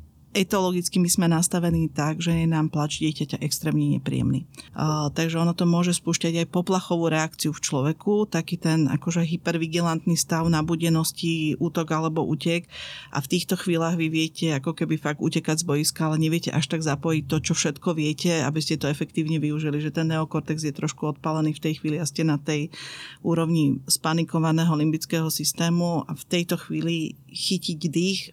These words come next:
a zregulovať sa a nájsť vlastne konštruktívny spôsob, jak to zvládnuť, je veľmi ťažké. A naopak,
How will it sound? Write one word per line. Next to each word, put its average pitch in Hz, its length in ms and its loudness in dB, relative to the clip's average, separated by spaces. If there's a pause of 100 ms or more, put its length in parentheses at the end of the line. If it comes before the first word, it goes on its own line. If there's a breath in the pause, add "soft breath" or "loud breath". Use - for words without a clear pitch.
a 147 100 -12
zregulovať 170 760 0
sa 151 280 0
a - 120 -4
nájsť 151 260 0
vlastne 151 300 -2
konštruktívny 160 560 -6
spôsob, 151 400 -4
jak 147 80 -4
to 156 100 -10
zvládnuť, 151 380 -2
je 156 100 -2
veľmi 151 240 2
ťažké. 156 400 -2 (580 loud breath)
A 160 120 -2
naopak, 170 720 0